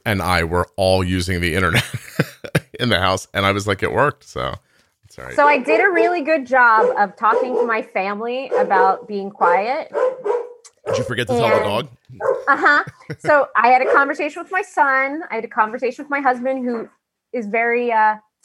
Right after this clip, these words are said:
Speaker 2: loud when he's on the phone. Um,
Speaker 1: Right.
Speaker 2: but the only person I can't control in my house is the dog.
Speaker 1: Ah.
Speaker 2: And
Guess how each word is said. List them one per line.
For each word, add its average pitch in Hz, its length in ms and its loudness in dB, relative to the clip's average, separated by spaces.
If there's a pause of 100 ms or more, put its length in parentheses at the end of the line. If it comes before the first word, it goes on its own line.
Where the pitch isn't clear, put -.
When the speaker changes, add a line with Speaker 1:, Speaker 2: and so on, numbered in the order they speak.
(960)
Speaker 2:
loud 233 440 4
when 269 180 0
he's 269 140 -2
on 247 140 0
the 262 40 -6
phone. 196 560 0
Um, - 100 -16
Speaker 1:
Right. 190 320 -6
Speaker 2:
but 226 160 -4
the 233 120 -2
only 247 300 0
person 262 380 0
I 240 140 4
can't 349 380 -2
control 220 500 2
in 196 100 -2
my 185 160 -2
house 175 460 -2
is 170 320 -6
the 180 80 -6
dog. 147 460 -2
Speaker 1:
Ah. - 60 -14
Speaker 2:
And 170 420 -4